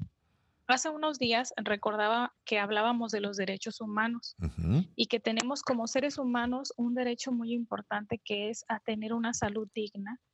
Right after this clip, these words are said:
Speaker 1: y a que las autoridades y los gobiernos de los países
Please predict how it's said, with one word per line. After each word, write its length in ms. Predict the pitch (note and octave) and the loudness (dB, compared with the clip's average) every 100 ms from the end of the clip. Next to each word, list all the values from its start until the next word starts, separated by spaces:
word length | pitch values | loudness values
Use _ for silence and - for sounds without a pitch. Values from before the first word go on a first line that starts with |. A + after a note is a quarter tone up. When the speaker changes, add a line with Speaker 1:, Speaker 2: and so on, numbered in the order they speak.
| _ _ _ | _ _ _
Speaker 1:
y 80 | - | -4
a 40 | G#3+ | 0
que 140 | G#3+ | 2
las 220 | G#3 G#3 | 2 2
autoridades 680 | G#3 G#3 G#3 G#3 G#3+ B3 - | 0 0 0 2 2 0 0
y 60 | |
los 200 | A#3 G3+ | -2 -2
gobiernos 560 | G#3 G#3 A3 A3 B3+ C4 | -2 0 0 0 0 0
de 120 | B3 | 0
los 200 | G3+ G3+ | 0 -4
países 800 | - A3+ B3+ B3+ - A3+ C#4 - | 0 0 0 -2 -4 -2 -2 -6